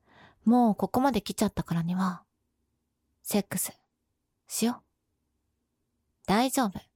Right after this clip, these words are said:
今生徒たち全員体育館で全校集会中だから、誰も来ないって。それに、ほら、おじさん勃起してんじゃん。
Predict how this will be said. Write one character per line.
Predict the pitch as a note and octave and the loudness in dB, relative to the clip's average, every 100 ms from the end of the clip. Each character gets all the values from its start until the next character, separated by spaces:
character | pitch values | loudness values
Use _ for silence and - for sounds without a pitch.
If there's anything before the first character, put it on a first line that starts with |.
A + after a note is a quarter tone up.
| _ _ _ _ _ _ _ - | _ _ _ _ _ _ _ -2
今 | A#3+ G#3+ | 2 2
生 | G3+ A3+ | 2 0
徒 | A#3+ | 0
た | A#3+ | -2
ち | A#3 - | -4 -2
全 | G3 G3+ G#3+ | 0 2 2
員 | G3+ - | 0 -2
体 | A3 A#3+ | -2 -2
育 | - | -2
館 | F#3 F3 | -4 -2
で | |
全 | F3 G#3 G#3+ | 0 0 2
校 | A3+ | 0
集 | - A3+ | 0 0
会 | A#3 A3 | 0 0
中 | A3 A3 | 0 0
だ | |
か | A3+ F3 | 0 -2
ら、 | F3 E3+ _ _ _ _ _ _ _ _ _ | -4 -6 _ _ _ _ _ _ _ _ _
誰 | - - C4+ | -2 2 2
も | C#4 B3+ | 0 0
来 | D4+ | 0
な | D4 B3 | 2 0
い | |
っ | C#4 | -2
て。 | _ - - _ _ _ _ _ _ _ _ _ - | _ -16 -16 _ _ _ _ _ _ _ _ _ -10
そ | - G#3 | -2 2
れ | G3+ A3+ A3 | 2 2 2
に、 | A3+ - _ _ _ _ _ - | 0 -2 _ _ _ _ _ -2
ほ | C4 | 0
ら、 | A#3 - _ _ _ _ _ _ - - - - | 0 -2 _ _ _ _ _ _ -20 -20 -20 -4
お | G#3 A3 | 0 2
じ | B3+ | 2
さ | C#4+ C4 | 2 2
ん | |
勃 | B3+ C4 | 0 0
起 | C#4+ | -2
し | - | 0
て | D#4 | 0
ん | D4+ | 0
じ | |
ゃ | |
ん。 | G#3+ | -4